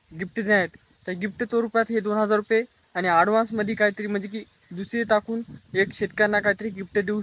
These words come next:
शकतात, असं आश्वासन देण्यात आलेलं आहे, असा अंदाज आहे. तर नेमके तुम्हाला हे दोन हजार रुपये दिवाळीच्या आधी मिळणारच आहे,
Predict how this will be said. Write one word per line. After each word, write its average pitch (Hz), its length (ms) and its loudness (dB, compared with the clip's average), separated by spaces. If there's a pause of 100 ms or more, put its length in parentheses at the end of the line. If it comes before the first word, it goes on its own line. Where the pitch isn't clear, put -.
शकतात, 208 280 0 (340)
असं 180 220 0
आश्वासन 202 680 0
देण्यात 196 240 0
आलेलं 202 260 4
आहे, 131 220 -10 (340)
असा 185 360 2
अंदाज 208 280 4
आहे. 151 140 -2 (360)
तर 165 60 -8
नेमके 196 340 -2
तुम्हाला 220 380 4 (400)
हे 214 240 2
दोन 185 300 -2
हजार 208 200 4
रुपये 214 320 2
दिवाळीच्या 196 440 2
आधी 185 180 -2
मिळणारच 202 600 2
आहे, 233 140 -2